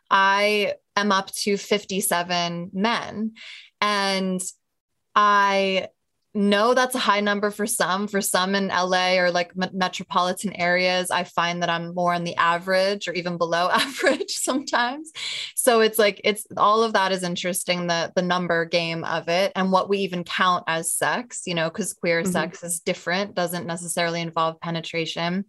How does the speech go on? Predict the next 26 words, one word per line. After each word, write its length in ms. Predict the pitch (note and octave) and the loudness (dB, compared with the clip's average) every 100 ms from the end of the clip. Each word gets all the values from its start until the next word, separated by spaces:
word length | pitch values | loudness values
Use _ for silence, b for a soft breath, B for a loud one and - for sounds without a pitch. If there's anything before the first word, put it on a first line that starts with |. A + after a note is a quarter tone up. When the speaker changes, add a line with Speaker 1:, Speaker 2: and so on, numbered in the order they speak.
| B B B B B | B B B B B
Speaker 1:
So 100 | - | -2
all 200 | - A#3 | 2 4
that 200 | A3+ F#3+ | 4 2
said, 540 | - C4 A3+ F#3+ F#3 G#3 _ _ _ _ _ _ _ _ _ _ | 0 0 2 2 0 -4 _ _ _ _ _ _ _ _ _ _
next 380 | G#3+ A3 B3+ - | 0 0 0 0
week, 140 | A3+ | 2
I'm 80 | G3+ | 2
gonna 160 | G3 F#3+ | 2 0
do 160 | F#3 | 2
a 40 | F#3 | 0
video 480 | F3+ F3+ F3+ F3 F3+ | 0 0 2 2 4
on 320 | F3+ F3+ F3 | 2 2 -2
sexual 380 | F3+ G3+ - F3 | -2 -2 -2 -4
integrity 840 | E3+ - A#3 A#3 G#3+ E3+ D#3+ D#3+ | -4 -4 -2 0 0 0 -2 -4
and 160 | F3 F3 | -4 -2
what 260 | F3 F3+ - | 0 0 -2
it's 240 | F3 - | -4 -4
meant 320 | F3+ F3+ F3 | -2 -2 -4
to 140 | - F3+ | -8 -4
me 180 | F3 E3+ | -2 -2
to 120 | D#3+ - | -2 -2
balance 540 | F3 F3+ F#3 F3 - | 0 2 0 -4 0
out 300 | G3 G#3+ F3+ | 2 2 0
and 120 | F3 | -4
figure 720 | - - F#3 F3+ F3+ F3 E3+ - | -12 -6 -6 -4 0 2 2 2
out 500 | F#3 G#3 G#3 D#3+ - | 2 4 2 0 -6